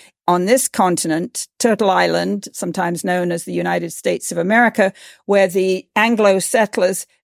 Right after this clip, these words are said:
deliberately killed massive herds of buffaloes in order to deny the Native Americans their basic food source. So, yeah, I mean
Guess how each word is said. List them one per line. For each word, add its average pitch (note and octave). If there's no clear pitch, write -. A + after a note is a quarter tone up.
deliberately A3
killed G3+
massive G#3
herds G3
of E3+
buffaloes E3+
in F#3+
order G3
to G3
deny F#3
the F#3
Native F#3
Americans F3
their F3
basic E3+
food F3
source. -
So, F#3
yeah, B3
I G#3+
mean A3